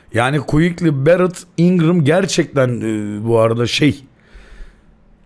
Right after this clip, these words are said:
şöyle tarif edeyim abi. Yıldız olma potansiyeli olup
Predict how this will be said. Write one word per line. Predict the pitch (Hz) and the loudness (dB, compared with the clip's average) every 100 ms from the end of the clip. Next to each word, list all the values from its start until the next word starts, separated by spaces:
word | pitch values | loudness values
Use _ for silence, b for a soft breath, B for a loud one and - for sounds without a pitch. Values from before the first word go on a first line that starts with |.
| _ _ _ | _ _ _
şöyle | - - 190 214 | -6 -2 0 0
tarif | 175 143 117 | 0 0 -2
edeyim | 110 104 101 | -2 -2 0
abi. | 98 87 92 | -2 -2 -2
Yıldız | 117 139 165 185 | 0 2 0 0
olma | 170 160 156 135 - - | 2 4 2 0 -6 -2
potansiyeli | 139 - 143 143 - 165 160 170 | -2 0 -2 -2 -2 0 0 0
olup | 143 165 196 | 0 0 0